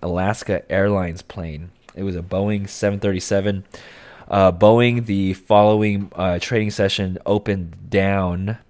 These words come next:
eight point three percent and then fell a bit further, um, than that over the course of the week. Uh, Alaska Airlines also gapped down at market open,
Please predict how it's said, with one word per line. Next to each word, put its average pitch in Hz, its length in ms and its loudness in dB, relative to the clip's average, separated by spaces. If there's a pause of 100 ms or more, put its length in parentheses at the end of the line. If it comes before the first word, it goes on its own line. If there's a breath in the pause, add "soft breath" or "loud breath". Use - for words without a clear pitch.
(120)
eight 101 240 -4
point 101 260 -4
three 101 160 -4
percent 95 540 -4 (200)
and 92 140 -6
then 85 80 -6
fell - 640 0
a 87 80 -2
bit 95 260 -4
further, 90 580 -2 (220)
um, 85 540 -4 (360)
than 87 220 -6
that 85 380 -4
over 92 180 -4
the 80 100 -10
course 92 200 -6
of - 60 -20
the 87 60 -6
week. 82 360 -8 (720 loud breath)
Uh, 85 220 0
Alaska 113 400 2
Airlines 143 340 2
also 127 320 -2
gapped 113 320 0
down 113 220 0
at 104 80 -2
market 104 240 -2
open, 143 520 -2